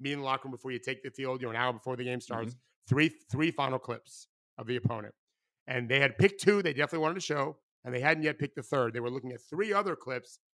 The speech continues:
Speaker 1: to pick one. And they had a coaching meeting for thirty minutes to decide which of the three were most important. And they, they all made their argument. They picked the third one. Then I stayed in when the team came in,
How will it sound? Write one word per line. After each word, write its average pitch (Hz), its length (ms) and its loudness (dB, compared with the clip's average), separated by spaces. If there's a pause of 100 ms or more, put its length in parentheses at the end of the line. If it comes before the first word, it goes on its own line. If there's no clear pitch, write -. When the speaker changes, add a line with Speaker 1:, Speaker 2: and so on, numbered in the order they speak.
(120)
Speaker 1:
to 143 80 -2
pick 135 220 -2
one. 131 420 2 (680)
And 127 200 0
they 127 60 0
had 135 160 0
a - 20 -8
coaching 196 460 4
meeting 135 220 -2
for 131 140 -2
thirty 180 360 2
minutes 175 360 -4
to 139 80 -8
decide 131 380 -2
which 170 300 0
of 202 100 2
the 170 120 -2
three 139 480 -2 (260)
were 143 160 2
most 139 320 0
important. 117 460 -2 (600)
And 120 220 -8
they, 113 140 -4 (120)
they 113 140 -4
all 143 200 4
made 175 180 6
their 170 100 6
argument. 170 560 4
They 117 100 -10
picked - 240 -2
the 156 100 -2
third 151 280 2
one. 147 300 2
Then 135 100 -2
I 135 100 2
stayed 143 300 -2
in 139 260 -2 (260)
when 127 120 -6
the 117 100 -4
team 160 260 0
came 147 280 -2
in, 131 320 -2